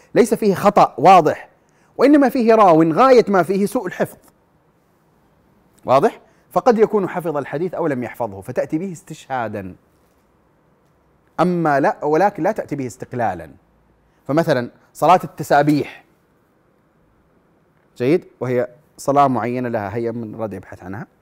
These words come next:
لها هيئة معينة تختلف عن الصلاة العادية، ويعملها كثير من الناس. جيد؟ هذه لم تثبت بطريق صحيح.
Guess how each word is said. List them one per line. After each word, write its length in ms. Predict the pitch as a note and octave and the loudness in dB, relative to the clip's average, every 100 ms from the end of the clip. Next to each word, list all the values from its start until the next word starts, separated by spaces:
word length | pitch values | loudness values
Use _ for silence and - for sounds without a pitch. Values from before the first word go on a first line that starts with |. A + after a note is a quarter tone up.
| - | -10
لها 220 | A#2 G#2+ | -6 -4
هيئة 180 | C3+ A2 | -4 -4
معينة 320 | G#2+ D3 C3 | -4 -6 -6
تختلف 340 | - - F#3 G2 | -8 -10 -10 -10
عن 60 | |
الصلاة 260 | G2 G2+ G2+ | -16 -14 -12
العادية، 360 | F2+ E2+ D2+ _ _ _ _ _ _ _ - | -12 -14 -20 _ _ _ _ _ _ _ -4
ويعملها 400 | A#2+ A#2 F3+ G#2+ | -2 -2 -4 -6
كثير 260 | A2+ D3+ A#2+ | -8 -8 -8
من 100 | F#2+ | -10
الناس. 420 | F2+ - - _ _ _ _ _ _ _ - | -14 -18 -20 _ _ _ _ _ _ _ -18
جيد؟ 320 | F#2 B2+ G3 _ _ _ _ _ _ | -8 -6 -8 _ _ _ _ _ _
هذه 200 | - A2+ | -16 -4
لم 120 | D3+ A3 | -4 -4
تثبت 400 | - - G2+ G2+ | -8 -16 -20 -16
بطريق 300 | G#2+ G#2 - | -14 -14 -16
صحيح. 420 | F2+ G#2 - | -16 -16 -18